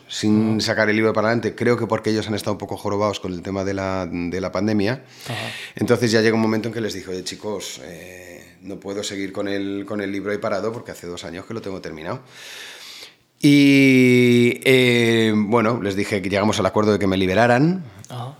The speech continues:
Speaker 1: Y firmé al final con la primera editorial que había hablado para, para sacarlo, que son
Speaker 2: Hostia.
Speaker 1: Volt, Volt Music,
Speaker 2: Ujú.
Speaker 1: que van a sacar ahora, van a empezar a sacar ahora libros, y
Speaker 2: Hostia.
Speaker 1: este va a ser el primero.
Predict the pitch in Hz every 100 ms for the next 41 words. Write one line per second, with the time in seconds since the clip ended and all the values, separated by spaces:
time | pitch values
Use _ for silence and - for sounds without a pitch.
0 | _ 160 139 123 120 110 113 120 123 120
1 | 117 127 127 131 117 92 104 98 117 120
2 | 120 113 113 123 127 107 107 110 113 127
3 | 139 120 107 98 95 92 98 95 101 135
4 | 139 95 90 101 95 123 120 - - -
5 | 101 98 107 110 123 - 160 151 202 -
6 | 98 98 95 98 92 92 101 98 98 95
7 | 98 95 98 95 - - 95 92 95 95
8 | 90 - 104 127 127 156 - - - -
9 | 123 117 147 104 104 98 92 85 92 143